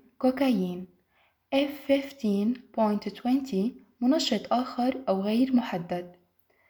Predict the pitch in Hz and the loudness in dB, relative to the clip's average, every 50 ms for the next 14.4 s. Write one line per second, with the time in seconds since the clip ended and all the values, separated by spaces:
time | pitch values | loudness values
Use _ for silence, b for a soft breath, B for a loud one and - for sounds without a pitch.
0 | _ _ _ _ _ _ _ _ _ _ _ _ - - 339 311 262 226 202 202 | _ _ _ _ _ _ _ _ _ _ _ _ 0 2 2 2 4 4 2 2
1 | 214 208 - - - _ _ - 220 226 220 - 285 311 302 302 - - 294 311 | 0 -2 -6 -12 -20 _ _ -4 -2 0 2 4 4 4 2 0 0 0 0 0
2 | 302 - 320 302 302 - - 240 226 233 226 220 220 226 233 233 233 - - 240 | 0 0 0 0 0 0 -2 -2 0 0 0 0 0 0 -2 -4 -4 -4 -2 0
3 | 254 294 - 190 170 - - - 180 180 180 - - _ _ _ _ _ _ _ | 0 0 0 -2 -4 -4 -4 -4 -2 -2 -4 -8 -14 _ _ _ _ _ _ _
4 | _ _ _ _ _ _ _ _ _ _ _ _ _ _ _ _ _ _ 277 302 | _ _ _ _ _ _ _ _ _ _ _ _ _ _ _ _ _ _ 2 2
5 | 302 302 - - - 269 277 269 269 - - - 208 196 196 196 214 214 - - | 2 0 -6 0 4 4 4 4 2 -4 -4 -2 -2 -2 0 -2 -2 -4 -4 -4
6 | 196 196 196 196 196 - 185 - - - 226 247 285 269 - - 190 190 208 233 | -4 -2 -2 -4 -6 -8 -12 -12 -6 -2 2 2 2 2 2 0 0 0 0 -2
7 | b b b b b b b _ - 294 302 302 302 285 262 262 262 254 226 226 | b b b b b b b _ -4 -2 -2 0 2 4 4 4 4 4 2 2
8 | 226 - - 220 220 220 233 233 - - - - 202 202 - 208 214 - - 240 | 0 0 -2 0 2 2 2 0 -2 -4 -4 -2 -2 -2 -2 -4 -4 -6 -8 -8
9 | 226 - 214 196 185 175 175 185 190 - _ _ _ _ _ _ _ _ _ _ | -6 -4 -2 -2 -2 -2 -4 -6 -8 -10 _ _ _ _ _ _ _ _ _ _
10 | _ _ _ _ _ 240 240 233 - - - - - - - 247 262 277 269 269 | _ _ _ _ _ -2 -2 -2 -4 -10 -20 -20 -10 -4 0 2 2 2 2 2
11 | 254 247 240 254 247 254 254 - - - 214 202 202 202 196 - 208 202 - - | 2 4 4 4 4 4 2 0 -2 -4 -4 -2 -2 -2 -4 -6 -10 -10 -6 -2
12 | 226 247 262 262 - 202 196 202 247 B B B B B B - - 262 269 269 | -2 0 0 0 -2 -2 -4 -4 -4 B B B B B B -4 -2 -2 2 2
13 | 294 285 254 196 180 180 180 185 208 - _ _ _ _ _ _ _ _ _ _ | 2 4 4 2 0 -2 -4 -6 -8 -10 _ _ _ _ _ _ _ _ _ _
14 | - - 226 226 - - - | -4 -4 -4 -4 -4 -10 -16